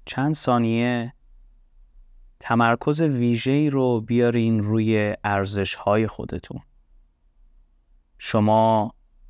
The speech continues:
چه چیزهایی رو به شخصه به عنوان ارزش می‌دونین؟ نه چیزهایی که جامعه از شما خواسته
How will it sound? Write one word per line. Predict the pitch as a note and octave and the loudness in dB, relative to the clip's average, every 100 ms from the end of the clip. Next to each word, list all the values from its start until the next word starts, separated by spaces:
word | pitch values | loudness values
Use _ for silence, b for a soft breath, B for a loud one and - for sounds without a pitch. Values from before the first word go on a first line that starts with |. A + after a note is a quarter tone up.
| - - | -20 -16
چه | - D3+ | -6 -4
چیزهایی | - - A#2 A2 - A#2+ B2+ B2 | -4 -2 -2 -2 -2 2 2 2
رو | A2 G2+ | 0 0
به | A2 | -2
شخصه | G#2+ - - G#2 - - - A#2+ A#2 | -4 -4 -4 -4 -6 -10 -4 0 0
به | G#2+ | 0
عنوان | G2+ G2 F#2+ F#2+ | -2 0 0 0
ارزش | F#2 F#2 F#2 - F#2+ - | -2 -2 -4 -4 -6 -4
می‌دونین؟ | - - F2 - _ - - _ _ - - - _ _ - - _ _ _ - - - - - | -6 -4 -6 -8 _ -20 -20 _ _ -20 -20 -20 _ _ -20 -20 _ _ _ -20 -20 -20 -20 -6
نه | A2 A#2 | -2 -2
چیزهایی | - - A2 G2+ - G#2+ G#2 F#2+ | -2 -2 0 -2 -2 0 2 0
که | - G#2 | -2 -4
جامعه | F#2+ G#2 G2 G2 G2 | -2 0 0 0 0
از | G#2+ G2+ | 0 0
شما | - - G2 F#2+ | -2 -4 -4 -4
خواسته | - F#2 - - G2 F#2 E2 - | -4 -6 -6 -8 -8 -6 -10 -16